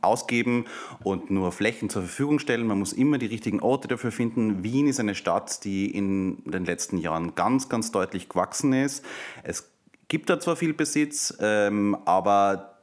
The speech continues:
da ist der Stadt natürlich zuerst einmal wichtig, Wohnraum zu schaffen, äh, freie Parkflächen, Freiflächen und so weiter zu schaffen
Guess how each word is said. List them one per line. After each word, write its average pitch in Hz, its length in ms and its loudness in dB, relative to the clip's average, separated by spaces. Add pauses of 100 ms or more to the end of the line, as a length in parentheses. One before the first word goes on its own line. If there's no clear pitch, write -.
(160)
da 90 220 0 (360)
ist - 200 -6
der 98 40 -2
Stadt - 300 2
natürlich 113 300 0
zuerst - 240 0
einmal 98 180 0
wichtig, 104 340 -4
Wohnraum 110 460 2
zu 110 80 -4
schaffen, 95 760 0 (160)
äh, 69 220 -2
freie 90 420 0
Parkflächen, 95 680 -2
Freiflächen 101 560 0
und 90 80 0
so 92 100 -4
weiter 85 240 -2
zu 98 120 -2
schaffen 90 380 -2